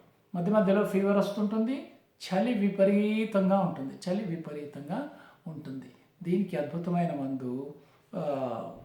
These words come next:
మనకు తెలుసు, ఆ, చైనా, చైనా థర్టీ, చైనా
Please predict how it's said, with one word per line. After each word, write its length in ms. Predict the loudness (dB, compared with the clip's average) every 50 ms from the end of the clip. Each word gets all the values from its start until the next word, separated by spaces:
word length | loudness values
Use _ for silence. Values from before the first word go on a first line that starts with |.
| -18 -16
మనకు 340 | -12 -8 -8 -8 -8 -8 -8
తెలుసు, 300 | -8 -8 -8 -8 -12 -14 -16 -18 -20 _ _ _ _ _ _ _ _ -10
ఆ, 200 | -8 -8 -8 -8 -10 -14 -6 -2
చైనా, 300 | 0 2 2 0 0 -4 -8 -14 -18 -20 _ -8 -4
చైనా 460 | 0 2 2 2 2 2 0 0 -2 -6
థర్టీ, 420 | -8 -10 -12 -14 -14 -14 -14 -14 -14 -16 -20 _ _ _ _ _ _ -8
చైనా 260 | -8 -6 -6 -6 -6